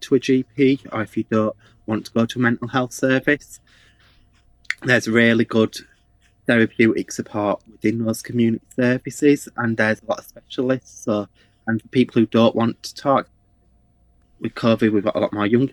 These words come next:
people who've got mental health anxiety. We've got a lot of green and climate anxiety who feel a lot more confident texting.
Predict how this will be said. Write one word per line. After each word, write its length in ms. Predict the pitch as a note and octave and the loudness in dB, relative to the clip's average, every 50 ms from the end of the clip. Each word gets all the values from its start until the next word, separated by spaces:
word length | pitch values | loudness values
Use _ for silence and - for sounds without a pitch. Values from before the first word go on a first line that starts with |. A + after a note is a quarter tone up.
| _ - | _ -4
people 300 | C#3 C3+ C3 - - C#3+ | -4 -4 -2 -2 0 2
who've 200 | C#3 C3 - _ | 2 2 0 _
got 100 | - - - _ - | -8 -8 -8 _ -8
mental 220 | C#3 C#3 C#3 - _ - | -6 -6 -6 -6 _ -4
health 360 | C#3+ C#3 C3+ C3 _ - - _ _ - | -2 -2 -2 -2 _ -14 -20 _ _ -8
anxiety. 480 | C3 C3+ C3 B2+ - C3+ C3 C3 - B2+ | -6 -6 -4 -2 0 2 2 2 2 0
We've 140 | B2 A#2 - | 0 -2 -4
got 140 | - - | -6 -4
a 40 | - | -4
lot 100 | G#2 G#2+ | -4 -4
of 100 | A2 - | -4 -2
green 440 | - C3 A#2+ A#2+ B2 C3+ C3+ C3 A#2+ _ _ _ _ _ | 0 4 4 6 6 4 2 -2 -4 _ _ _ _ _
and 140 | - A2 A2 | -10 -8 -8
climate 440 | - - A#2 A#2+ C3 C3+ C#3+ - - | -6 -4 -2 0 0 0 0 -2 -2
anxiety 680 | C3+ C3+ B2+ - C3 C3 C#3 C#3 - - B2+ C3 - - _ _ _ _ _ _ _ _ | -4 -4 -2 0 2 4 4 4 4 2 2 0 0 -2 _ _ _ _ _ _ _ _
who 120 | - C3+ A#2 | 2 2 2
feel 240 | - - B2+ B2+ | 4 4 2 4
a 40 | B2+ | 4
lot 140 | B2 - - | 2 0 -2
more 200 | C3 C3 B2 A#2+ | -2 -2 -2 -2
confident 540 | - - - A2+ A2 - - - G#2+ G#2 - _ - - | -4 -6 -10 -10 -10 -4 -2 -2 -2 -2 -4 _ -18 -20
texting. 540 | - _ _ - - - - C#3 C#3 C#3 | -20 _ _ -18 -8 -2 2 2 2 2